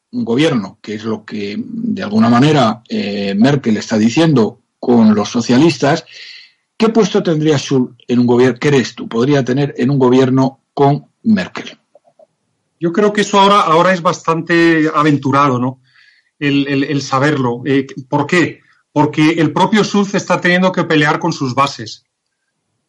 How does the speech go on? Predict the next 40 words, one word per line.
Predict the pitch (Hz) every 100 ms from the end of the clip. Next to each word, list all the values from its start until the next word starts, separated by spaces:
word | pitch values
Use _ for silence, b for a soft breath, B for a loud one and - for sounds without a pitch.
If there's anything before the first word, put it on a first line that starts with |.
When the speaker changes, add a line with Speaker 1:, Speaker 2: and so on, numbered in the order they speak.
| _ -
Speaker 2:
Porque | 143 147
sus | - 147
bases | 165 185 180
no | 180
tienen | 190 185 175
nada | 180 180
claro | 175 180 175 170
después | 143 - 156
del | 165 165
abrazo | 151 160 156 160 151
del | 151
oso, | 170 - 147
¿no? | 151 170
Que, | 139
como | 135 127 127
se | 123 131
dice | 143 156
coloquialmente, | 156 151 151 147 160 165 143
que | 139
ha | 147
sufrido | 156 139 160 156 156
la | 151
S | 147 147
P | 139
D, | 151 165
el, | 143
el | 135 123
Partido | 127 143 139
Socialdemócrata | 143 151 147 147 147 143 147
Alemán, | 139 147 147 127 b b b
por | - 139
haber | 135 156
estado | 160 - 160
en | 156
coalición | 156 139 156 147
con | 147 147
Merkel | 156 - 131
los | 123 147
últimos | 143 151 151
años, | 156 151 139 -